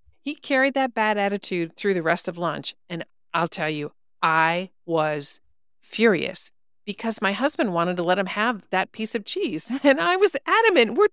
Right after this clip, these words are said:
we're trying to teach him a lesson. No, no, no, no, no. He needs to learn. He needs to know.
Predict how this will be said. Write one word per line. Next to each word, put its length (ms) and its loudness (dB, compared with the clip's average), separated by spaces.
we're 360 4
trying 280 4
to 80 6
teach 340 -2
him 140 0
a 60 4
lesson. 580 2
No, 240 6
no, 200 4
no, 180 4
no, 220 4
no. 340 2
He 200 0
needs 320 0
to 100 -2
learn. 380 0
He 180 2
needs 300 -2
to 100 -2
know. 240 0